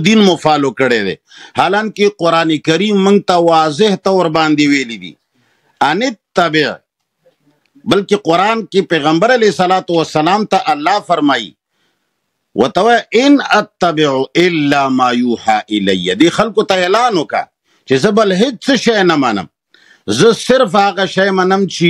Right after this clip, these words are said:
یوحى الی، چې ما ته یې وحی شوې ده. نو زه هیڅ مذهب، هیڅ په ځمکه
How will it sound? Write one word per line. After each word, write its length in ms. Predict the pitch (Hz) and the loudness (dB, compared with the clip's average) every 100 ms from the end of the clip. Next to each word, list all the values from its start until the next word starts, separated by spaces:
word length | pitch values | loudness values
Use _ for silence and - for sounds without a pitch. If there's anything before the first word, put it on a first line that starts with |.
| 165 | 2
یوحى 400 | 190 202 - 165 165 139 | 4 2 2 -2 0 0
الی، 260 | 135 139 147 127 120 113 - _ _ - | 0 0 0 0 0 -2 -8 _ _ -2
چې 100 | 139 147 | 2 4
ما 100 | 165 | 2
ته 140 | 156 156 | 0 -2
یې 120 | 147 | 0
وحی 280 | 147 131 123 - | 0 0 -4 0
شوې 220 | 110 98 | 0 2
ده. 80 | 80 - _ _ - _ - | -2 -8 _ _ -20 _ 0
نو 180 | 131 151 | 2 2
زه 180 | 175 214 180 | 2 2 2
هیڅ 260 | 214 254 - 220 | 2 0 0 0
مذهب، 460 | 214 165 165 196 - _ _ _ _ _ _ _ _ - - | 0 0 0 -2 -4 _ _ _ _ _ _ _ _ -20 -10
هیڅ 340 | 110 131 226 - - | -2 2 2 -2 -4
په 80 | 208 | -4
ځمکه 320 | 170 208 - | 0 0 0